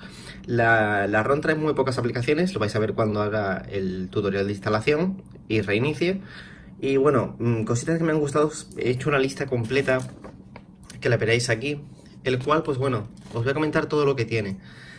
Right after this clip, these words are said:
Tiene, eh, minimizar las ventanas flotantes, ¿vale? Si te llaman por teléfono, pues, eh, o sea, me quiero referir, si te llega un WhatsApp, no sale el cuadradito flotante, sino que sale la barra con el icono.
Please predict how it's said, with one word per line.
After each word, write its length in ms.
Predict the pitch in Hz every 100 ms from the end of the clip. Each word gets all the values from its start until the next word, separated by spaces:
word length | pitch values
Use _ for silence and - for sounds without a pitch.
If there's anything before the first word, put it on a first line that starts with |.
| - -
Tiene, 440 | 147 160 190 190 -
eh, 320 | 139 123 113
minimizar 500 | 127 127 120 110 143
las 160 | 160
ventanas 420 | 143 143 147 156 -
flotantes, 600 | 131 120 123 104 101 101
¿vale? 200 | 123 131
Si 100 | 113
te 80 |
llaman 260 | 110 123 127
por 180 | 123 113
teléfono, 600 | 120 135 160 170 196 190
pues, 300 | - 110 - - - - - -
eh, 680 | 117 107 101 95 92 95 92 - -
o 40 | -
sea, 300 | 113 98 95 -
me 80 | 107
quiero 180 | 113
referir, 300 | 110 107 101
si 100 | 98
te 80 | 107
llega 120 | 110
un 120 | 123 123
WhatsApp, 340 | 113 147 -
no 220 | 127 123 123
sale 400 | 127 127 135 113
el 100 | 110
cuadradito 440 | 110 110 113 113
flotante, 420 | 110 107 123 113
sino 260 | - 107 101
que 100 | 101
sale 280 | - 120 120
la 120 | 104
barra 260 | 104 120
con 120 | 117 107
el 80 | 101
icono. 400 | 104 160 190